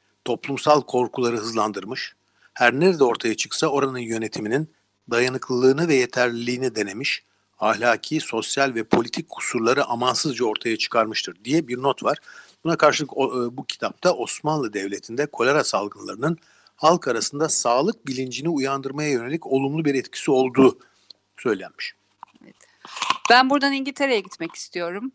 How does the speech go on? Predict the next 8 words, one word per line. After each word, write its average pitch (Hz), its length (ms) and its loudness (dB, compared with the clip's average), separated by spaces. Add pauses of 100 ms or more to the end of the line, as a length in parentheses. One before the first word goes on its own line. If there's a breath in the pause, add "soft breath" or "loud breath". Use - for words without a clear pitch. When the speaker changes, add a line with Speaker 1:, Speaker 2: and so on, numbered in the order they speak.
Speaker 2:
Shakespeare 185 460 -4
İngiltere'sine, 147 680 -6
hatta 175 300 0
Shakespeare'in 170 460 0
kendi 165 300 2
hikayesine. 160 680 2
Çünkü 175 320 -8
İngiltere 170 640 -4